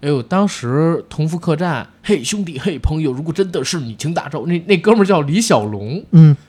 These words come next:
Speaker 1: 对吧？那歌手。
Speaker 2: 李小龙是很早期的中国的 rapper 歌手，他在
Speaker 1: 先驱。
Speaker 2: 九十年代就开始写了一系列这种 rapper 作品了。
Speaker 1: 是，是。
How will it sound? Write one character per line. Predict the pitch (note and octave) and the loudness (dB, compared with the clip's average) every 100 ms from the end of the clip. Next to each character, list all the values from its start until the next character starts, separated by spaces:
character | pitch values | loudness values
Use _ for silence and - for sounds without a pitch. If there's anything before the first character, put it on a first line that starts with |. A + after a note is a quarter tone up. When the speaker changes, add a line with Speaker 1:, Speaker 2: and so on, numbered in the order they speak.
| - | -2
Speaker 1:
对 | D#3+ | 0
吧？ | C#3+ | 2
那 | D#3 | -2
歌 | C#3+ E3+ | 0 0
手。 | D3 C#3+ | 2 6
Speaker 2:
李 | G3+ | 6
小 | F#3 | 6
龙 | A#2+ D#3+ | 4 2
是 | G#3+ | 2
很 | - B2 F#3 | 2 4 6
早 | A3 G#2+ | 6 2
期 | G2+ - B2 | -2 -6 -2
的 | A#2+ | -2
中 | A2 C3+ C3+ | 2 4 6
国 | A#2 | 6
的 | |
rapper | A#2 A#2+ B2 A#2 | 6 6 4 2
歌 | A#2 | 0
手， | A2+ G#2+ G#2 | -2 -2 2
他 | G3 | 4
在 | G#3+ F3+ | 6 4
Speaker 1:
先 | |
驱。 | D#3 | 6
Speaker 2:
九 | F3 C3+ B2 | 6 6 4
十 | C#3+ E3 | 6 8
年 | F#3+ C3 A#2+ | 10 8 6
代 | C3 A#2+ G#2+ | 4 4 2
就 | C3 | 2
开 | A#2 C3+ C3+ | 2 4 4
始 | B2 | 2
写 | B2 - B2+ G2+ | 0 0 -2 -2
了 | A2 | -2
一 | A#2+ | -2
系 | - B2+ | 0 2
列 | C3 A2 G2+ | 4 2 -2
这 | A2+ | -4
种 | G#2 G#2 | -4 0
rapper | B2 A#2 A2+ | 0 2 2
作 | A2+ G#2+ | 0 -4
品 | G#2 | -6
了。 | F2+ | -10
Speaker 1:
是， | - G#2 G2 | -10 -12 -12
是。 | - - | -14 -12